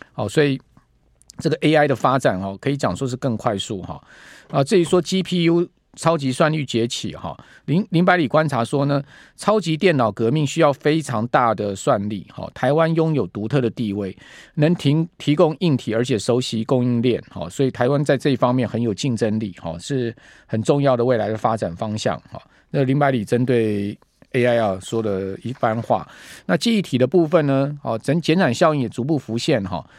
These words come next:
包括这个动态随机存取记忆体，就是D ram哈，还有呢，储存型快闪记忆体nand Flash，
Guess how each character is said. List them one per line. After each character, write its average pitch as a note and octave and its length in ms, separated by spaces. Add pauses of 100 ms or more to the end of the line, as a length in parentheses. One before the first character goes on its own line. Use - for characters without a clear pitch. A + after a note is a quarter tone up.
(200)
包 F#3+ 160
括 C#3+ 720 (260)
这 D3 120
个 C#3 100
动 D#3+ 220
态 D#3+ 140
随 C#3+ 160
机 D3+ 160
存 C3 200
取 A#2 140
记 C3 160
忆 A#2+ 60
体， A2 100
就 B2+ 80
是 B2 60
D B2 180
ram A2+ 220
哈， F#2+ 120 (300)
还 F#3 140
有 F3+ 140
呢， C#3+ 180
储 D#3+ 240
存 C#3+ 240
型 C3 200
快 C#3 220
闪 G2 180
记 C3 200
忆 - 20
体 A2 160
nand C3 180
Flash， G2+ 480